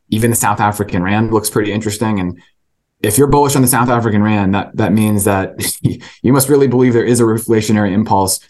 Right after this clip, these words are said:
uh, getting ready to sort of course through the global economy, because that is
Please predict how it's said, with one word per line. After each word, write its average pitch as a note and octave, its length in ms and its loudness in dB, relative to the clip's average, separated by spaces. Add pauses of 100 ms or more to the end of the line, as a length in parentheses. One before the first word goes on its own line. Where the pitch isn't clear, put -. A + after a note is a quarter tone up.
(380)
uh, F#2+ 300 0
getting A2+ 260 0
ready A2 180 0
to G#2 80 -2
sort G2+ 200 -4
of G2 40 -8
course G#2+ 300 -4
through G#2 80 -2
the G2 80 -2
global G2 280 0
economy, F#2+ 440 -4
because F2 300 -4
that G2+ 120 -2
is F#2+ 220 -4